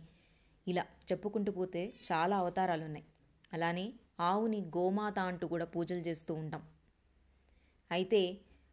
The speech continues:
మన పూజల కోసం ఏదో ఒక్కరోజు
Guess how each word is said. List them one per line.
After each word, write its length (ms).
మన 200
పూజల 360
కోసం 540
ఏదో 440
ఒక్కరోజు 800